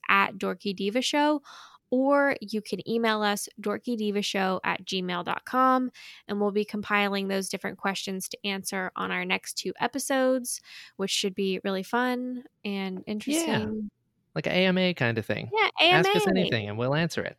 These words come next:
Speaker 1: Yeah, we've
Speaker 2: And
Speaker 1: already
Speaker 2: then
Speaker 1: gotten some great
Speaker 2: I'll get
Speaker 1: questions over on our
Speaker 2: replaced.
Speaker 1: Discord, and I'm excited to, to talk about those and answer them.
Speaker 2: Yeah.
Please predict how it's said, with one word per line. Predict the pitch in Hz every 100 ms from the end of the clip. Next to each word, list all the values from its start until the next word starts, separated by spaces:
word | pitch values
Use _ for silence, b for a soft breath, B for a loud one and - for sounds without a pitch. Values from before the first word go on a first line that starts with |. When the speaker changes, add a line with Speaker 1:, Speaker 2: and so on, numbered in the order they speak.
| -
Speaker 1:
Yeah, | 320 359 240 -
we've | 214 247
Speaker 2:
And |
Speaker 1:
already | 269 269
Speaker 2:
then |
Speaker 1:
gotten | 277 269
some | - _
great | 240 220
Speaker 2:
I'll | 120
get | - -
Speaker 1:
questions | - 220 214
over |
on | 220
our | 220
Speaker 2:
replaced. | 214
Speaker 1:
Discord, | 240 - - 190 185 185 -
and | 202 196 190
I'm | 196 196
excited | 196 - 202 208 202
to, | 233 - _
to | -
talk | 247 359 269
about | 190 190
those | - - 202
and | -
answer | 233 285 -
them. | - -
Speaker 2:
Yeah. | 202 381 392 294 107